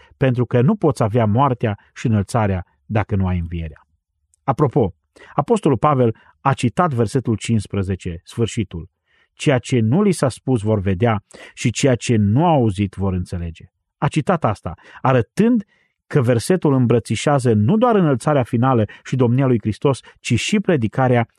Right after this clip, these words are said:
Evangheliei care conduce la asta. Lumea va fi șocată când va avea loc, pentru că nu se va aștepta. Nu i s-a spus, nu a înțeles. Însă, de-a lungul istoriei, chiar acum, oamenilor li se spune și oamenii ajung să înțeleagă.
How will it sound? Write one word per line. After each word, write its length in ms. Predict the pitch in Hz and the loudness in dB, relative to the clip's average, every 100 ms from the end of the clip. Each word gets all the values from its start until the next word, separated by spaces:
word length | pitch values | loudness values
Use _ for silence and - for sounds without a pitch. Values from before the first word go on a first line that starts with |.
| - | -4
Evangheliei 840 | 110 95 95 90 107 104 95 87 - _ - | -4 -2 -4 -2 0 0 0 -2 -6 _ -4
care 240 | 123 113 | 0 0
conduce 560 | - 104 98 104 - 92 | 0 -2 0 -2 -4 -6
la 140 | 85 | -8
asta. 240 | 80 - - _ _ _ - | -12 -20 -20 _ _ _ -10
Lumea 280 | - 240 277 | -2 0 2
va 100 | 143 | 2
fi 120 | 123 | 0
șocată 560 | 123 117 - 170 - 101 - _ | -2 -2 -2 -2 -2 -4 -6 _
când 220 | - 143 117 | -2 0 2
va 120 | 117 | 2
avea 280 | 101 139 147 | 2 2 2
loc, 320 | 123 160 - _ | 2 0 -4 _
pentru 280 | - 139 123 | -2 -2 -2
că 180 | - 117 | -2 0
nu 380 | 101 101 165 180 - _ | 2 2 2 0 -4 _
se 200 | - 101 | -8 -6
va 120 | 90 | -4
aștepta. 540 | 85 - 80 - 71 _ _ _ _ _ _ _ _ | -8 -10 -16 -14 -20 _ _ _ _ _ _ _ _
Nu 180 | - 165 | 0 2
i 60 | 202 | 2
s-a 140 | - | 0
spus, 360 | 165 - - - _ _ _ _ | -4 -6 -14 -16 _ _ _ _
nu 180 | 117 117 | 0 2
a 40 | |
înțeles. 460 | 120 113 156 110 - _ _ _ _ _ - - | 2 2 0 0 -6 _ _ _ _ _ -12 -2
Însă, 200 | 170 180 | 0 2
de-a 100 | 175 | 2
lungul 240 | 285 269 | 2 2
istoriei, 420 | 180 - 117 101 | 2 2 2 2
chiar 200 | 107 202 | 0 0
acum, 400 | 208 - 92 101 - - - | 0 -2 -4 -4 -6 -12 -2
oamenilor 540 | 131 185 233 214 156 | 2 2 2 4 4
li 80 | 147 | 2
se 160 | - | 0
spune 460 | 131 - - 156 95 | -4 -4 -2 0 0
și 160 | - 131 | 0 0
oamenii 280 | 139 143 | 2 2
ajung 260 | 120 104 147 | 0 0 -2
să 120 | - | -2
înțeleagă. 520 | 113 - 110 101 80 | -4 -2 -4 -4 -8